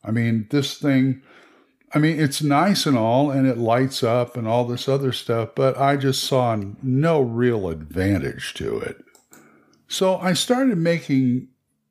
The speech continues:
purchases a little more wisely. That's one thing, that's another thing that gaming has taught me,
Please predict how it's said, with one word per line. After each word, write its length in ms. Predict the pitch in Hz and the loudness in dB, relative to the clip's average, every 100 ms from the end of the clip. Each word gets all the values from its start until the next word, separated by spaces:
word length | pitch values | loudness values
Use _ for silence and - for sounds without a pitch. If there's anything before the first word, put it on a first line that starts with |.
| _ - | _ -4
purchases 580 | 160 - 131 117 120 | -2 -2 -4 -2 -2
a 60 | 117 | 0
little 440 | 113 123 135 127 | -2 0 2 2
more 460 | 120 101 101 104 101 | 2 0 -2 -2 -4
wisely. 640 | 87 90 90 85 - 73 | -4 -2 -2 -4 -8 -12
That's 300 | 76 120 139 | -2 0 0
one 300 | 143 175 208 | -2 0 0
thing, 440 | - 165 147 131 127 | -2 -2 2 2 0
that's 220 | 139 156 | 0 0
another 280 | 165 190 175 | 0 0 0
thing 240 | 139 135 107 | 0 0 0
that 160 | 101 | -4
gaming 400 | 95 110 104 101 | -2 0 2 0
has 200 | 92 87 | -2 -6
taught 380 | - - 117 - | -8 -4 -4 -2
me, 220 | 80 71 | -6 -8